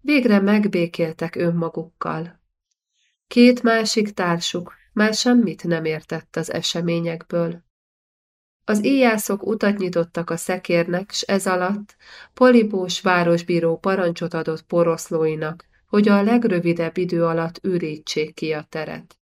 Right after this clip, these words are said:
Teljesen feldulva forgolódott maga körül. "Vigyék vissza a foglyokat a templbe", kiáltotta Alain de Prailesnek.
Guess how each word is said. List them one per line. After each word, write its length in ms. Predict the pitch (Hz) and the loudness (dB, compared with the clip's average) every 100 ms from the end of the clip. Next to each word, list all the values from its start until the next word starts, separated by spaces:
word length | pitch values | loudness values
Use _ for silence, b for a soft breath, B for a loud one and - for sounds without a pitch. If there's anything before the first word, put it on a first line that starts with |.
| _ _ _ _ _ _ | _ _ _ _ _ _
Teljesen 600 | - 208 196 190 190 185 | 2 4 4 2 -2 -4
feldulva 920 | 180 226 220 208 175 170 170 165 - _ | -2 0 0 0 0 0 0 -2 -8 _
forgolódott 920 | - 214 190 170 170 160 156 160 - | -4 0 2 4 2 2 -2 -4 -8
maga 340 | 170 156 151 151 | -8 -8 -8 -8
körül. 520 | 160 156 160 165 - _ _ _ _ _ _ _ b b b b | -8 -6 -8 -8 -14 _ _ _ _ _ _ _ b b b b
"Vigyék 480 | - 196 247 220 202 | 2 4 6 4 4
vissza 480 | 180 220 - 202 185 | 4 2 0 0 2
a 60 | 175 | 2
foglyokat 640 | 196 190 175 170 165 160 | 0 2 2 2 0 -4
a 100 | 160 | -6
templbe", 840 | - 170 160 165 151 151 160 - _ | -2 -2 -2 -4 -4 -6 -10 -16 _
kiáltotta 760 | - 170 156 160 165 - 165 - | 0 0 0 -6 -8 -4 -4 -2
Alain 380 | 185 180 185 185 | -2 -2 -4 -4
de 120 | 185 | -8
Prailesnek. 1080 | - 170 156 151 147 165 - 156 165 - | -6 -6 -6 -8 -8 -10 -10 -10 -10 -20